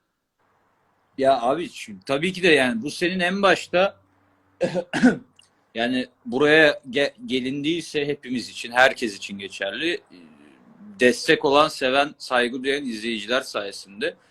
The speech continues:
Senin de bunlara karşı bir sorumluluğun var. Burada sorumluluğunu bilmeyen kişi veya kişiler veya şirketler, onlar kendileri düşünecek. Sen,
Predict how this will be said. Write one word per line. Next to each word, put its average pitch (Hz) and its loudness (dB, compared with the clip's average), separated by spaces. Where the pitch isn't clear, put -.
Senin 123 0
de 151 4
bunlara 143 4
karşı 147 2
bir 135 -8
sorumluluğun 123 -4
var. 135 2
Burada 117 -4
sorumluluğunu 135 -2
bilmeyen 151 0
kişi 151 -6
veya 143 8
kişiler 131 -2
veya 120 0
şirketler, 131 -6
onlar 165 0
kendileri 180 -2
düşünecek. 123 -10
Sen, 156 0